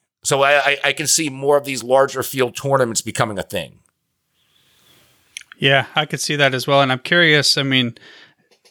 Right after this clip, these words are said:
Speaker 2: what will end up being the next style?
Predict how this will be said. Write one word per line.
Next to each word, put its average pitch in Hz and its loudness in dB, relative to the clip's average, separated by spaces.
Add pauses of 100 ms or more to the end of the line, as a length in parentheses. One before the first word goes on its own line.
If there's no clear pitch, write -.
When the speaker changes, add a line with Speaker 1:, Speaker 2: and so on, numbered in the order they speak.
(120)
Speaker 2:
what 147 0
will 143 2
end 139 2
up 127 -2
being 131 2
the 127 -2
next 123 -2 (120)
style? 123 0